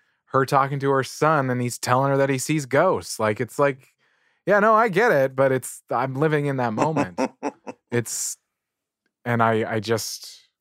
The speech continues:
Speaker 1: I love watching her work, and I, I, huge props to somebody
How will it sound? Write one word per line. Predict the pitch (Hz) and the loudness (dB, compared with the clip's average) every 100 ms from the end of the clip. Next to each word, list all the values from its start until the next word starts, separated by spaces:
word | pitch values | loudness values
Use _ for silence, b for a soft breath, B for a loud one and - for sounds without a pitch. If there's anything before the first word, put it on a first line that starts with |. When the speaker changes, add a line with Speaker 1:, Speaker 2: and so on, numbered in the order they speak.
| _ _ - | _ _ -12
Speaker 1:
I | 101 | -6
love | 101 101 | -4 -4
watching | 104 - 107 | -4 -6 -10
her | 104 | -8
work, | 107 123 - | -8 -10 -10
and | 110 107 107 107 b b b | -6 -4 -4 -8 b b b
I, | 123 135 135 _ - | 0 0 -2 _ -12
I, | 131 | -12
huge | - - 226 190 - | -12 -6 -4 -4 -2
props | 127 110 98 - - | 2 2 0 -6 -10
to | 110 | -8
somebody | - 117 113 92 104 104 101 | -4 -4 -2 -4 -4 -8 -12